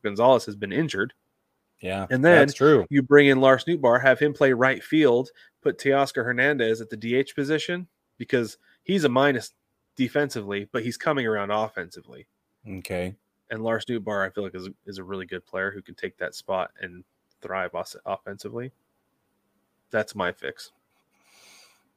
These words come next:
Speaker 2: What
Speaker 1: And
Speaker 2: about
Speaker 1: you've got,
Speaker 2: what
Speaker 1: and you've got control.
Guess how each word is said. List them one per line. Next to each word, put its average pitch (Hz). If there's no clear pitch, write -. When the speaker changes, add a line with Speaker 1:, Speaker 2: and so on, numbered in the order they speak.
Speaker 2:
What 127
Speaker 1:
And 139
Speaker 2:
about 139
Speaker 1:
you've 123
got, 127
Speaker 2:
what 135
Speaker 1:
and 127
you've 120
got 123
control. 107